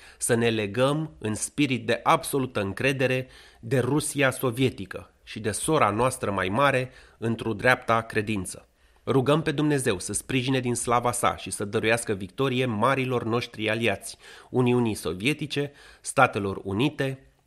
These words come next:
Angliei și bravei noastre armate, care luptă în izbăvitoare frăție alături de glorioasa armată a U R S S.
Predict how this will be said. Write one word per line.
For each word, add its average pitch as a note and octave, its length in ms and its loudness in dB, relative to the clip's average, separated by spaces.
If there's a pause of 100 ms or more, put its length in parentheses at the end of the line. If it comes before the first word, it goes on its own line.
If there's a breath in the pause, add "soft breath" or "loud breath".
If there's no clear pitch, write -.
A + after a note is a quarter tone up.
(100)
Angliei C3+ 680 2 (220 loud breath)
și - 200 -2
bravei D3+ 420 4
noastre C#3+ 400 2
armate, B2+ 520 4 (100)
care A2+ 220 2
luptă C#3+ 460 2
în B2+ 220 0 (100)
izbăvitoare D3 800 0
frăție C3+ 800 -2
alături D3+ 520 2
de A#2+ 100 0
glorioasa C#3+ 680 2
armată A#2 560 2
a G#2+ 180 -2
U C3+ 140 2
R B2 120 4
S A2+ 80 -4
S. - 200 -6